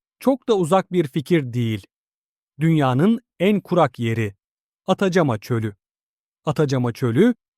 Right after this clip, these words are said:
dünyanın en kurak bölgesidir ve Şili'de bulunur. Bu çölün bazı bölgelerinde yıllarca yağmur yağmadığı olmuştur.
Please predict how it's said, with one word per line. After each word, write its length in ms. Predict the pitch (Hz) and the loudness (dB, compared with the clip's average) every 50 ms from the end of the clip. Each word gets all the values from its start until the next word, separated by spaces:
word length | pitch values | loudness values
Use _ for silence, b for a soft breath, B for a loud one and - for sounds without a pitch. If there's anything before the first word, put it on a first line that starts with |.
| - 160 | -4 0
dünyanın 480 | 180 185 185 185 180 180 190 190 185 - - | 0 2 2 2 2 2 0 0 -2 -4 -4
en 240 | 185 214 269 294 277 | -2 0 0 0 0
kurak 340 | - - 202 214 214 - - | -2 0 0 0 0 0 0
bölgesidir 680 | 180 156 139 127 120 120 - - 127 120 208 240 - _ _ _ _ - | 2 2 2 2 0 -4 -4 -2 0 2 2 2 2 _ _ _ _ -4
ve 140 | 226 247 - | -2 -2 -2
Şili'de 480 | - - 247 247 202 180 151 127 117 | 0 0 2 2 2 2 0 0 0
bulunur. 400 | 127 123 123 120 117 113 - - _ _ _ _ _ _ _ _ _ _ - | -2 -2 0 0 0 -2 -4 -8 _ _ _ _ _ _ _ _ _ _ -4
Bu 120 | 214 302 | -4 -2
çölün 420 | - - 262 247 269 262 247 185 165 | 0 0 0 2 2 0 0 0 0
bazı 320 | 190 226 233 214 226 190 | 0 2 2 0 0 0
bölgelerinde 760 | 196 190 185 160 175 160 160 156 147 143 131 117 120 131 143 - _ _ _ _ - | 2 2 2 2 2 2 2 2 2 2 0 2 2 0 0 -2 _ _ _ _ -4
yıllarca 500 | 156 165 160 180 226 254 247 214 233 214 | -2 -2 0 2 0 0 2 2 0 2
yağmur 360 | 196 185 180 180 202 208 190 | 2 2 2 2 2 0 0
yağmadığı 500 | 180 175 180 180 180 170 151 143 135 123 | 2 2 2 2 2 0 0 0 0 -2
olmuştur. 680 | 117 117 120 117 117 113 113 - - - 127 - | 0 0 -2 -2 -2 -4 -6 -6 -8 -8 -8 -8